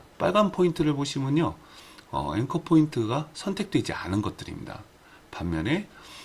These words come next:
파란 거는요, 아니, 어, 파랗게 채워져 있는 거는 선택되어 있는 앵커 포인트를 의미합니다. 자, 그 다음에는 이제 세그먼트라고 하는데요. 세그먼트는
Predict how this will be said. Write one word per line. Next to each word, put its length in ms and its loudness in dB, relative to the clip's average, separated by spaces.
파란 320 2
거는요, 460 -2
아니, 260 0
어, 260 -2
파랗게 300 -4
채워져 320 2
있는 140 -4
거는 300 -4
선택되어 500 -2
있는 280 -2
앵커 220 -6
포인트를 560 -4
의미합니다. 580 -6
자, 260 -12
그 120 -4
다음에는 720 0
이제 180 -14
세그먼트라고 760 0
하는데요. 440 -8
세그먼트는 920 0